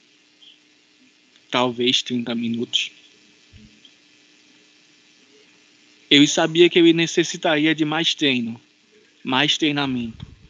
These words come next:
aprimorar cada uma daquelas dicas e lições que havia no livro. Khalil se despediu.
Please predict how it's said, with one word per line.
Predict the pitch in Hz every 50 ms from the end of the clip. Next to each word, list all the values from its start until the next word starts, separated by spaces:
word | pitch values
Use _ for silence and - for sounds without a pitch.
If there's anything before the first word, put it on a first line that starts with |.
| - - _ -
aprimorar | - 127 131 - - 156 151 151 156 160 160 147 131 127 123 120 131 - _ _ _ _ _ _ _ _ _ - - - _ _ _ _ _ _ _ _ _ _ _ _ _ _ _ _ _ _ _ _ _
cada | - 185 185 190 190 214 214
uma | 202 185 180 175
daquelas | 156 151 147 143 - - - 143 143 147 147 135
dicas | - - 127 135 139 135 - 139 127 120 - - - - - - _ _ _ _ _ _ _ -
e | 156 143
lições | 156 160 156 - - - 139 135 131 -
que | - -
havia | 143 131 120 123 131 131 131 131
no | 135 131 123 123
livro. | 117 120 117 117 117 113 - - _ _ _ _ _ _ _ _ _ _ _ _ _ _ _ _ _ _ _ _ _ _ _ _ _ _ _ _ _ _ _ _ _ _ - - _ _ _ _ _ _ _ _ _ _ _ _ _ _ _ _ _ _ _ _ _ _ - - - - _ _ _ -
Khalil | 180 180 175 175 190 196 185
se | - - 196
despediu. | 180 196 190 - - - - 196 180 165 160 151 131